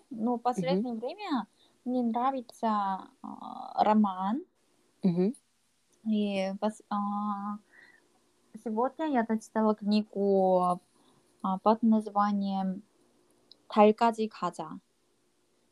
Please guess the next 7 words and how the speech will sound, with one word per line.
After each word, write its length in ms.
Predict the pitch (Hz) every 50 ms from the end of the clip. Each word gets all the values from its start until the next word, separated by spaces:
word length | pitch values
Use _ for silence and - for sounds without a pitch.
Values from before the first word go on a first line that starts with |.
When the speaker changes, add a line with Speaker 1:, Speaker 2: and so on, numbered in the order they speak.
| _ - 165 165
Speaker 1:
Это 180 | 165 170 175 180
Speaker 2:
О. 0 |
Speaker 1:
по-английски 800 | 185 190 202 208 202 196 196 - 214 214 220 226 220 - - 208 208
«To 180 | - - -
the 120 | - 262 247
Moon». 420 | 226 208 202 190 190 202 220 269 - _ _ _ _ _ _ _ _ _ _ _ _ _ -
Speaker 2:
Мгм. 340 | 190 165 160 175 185 233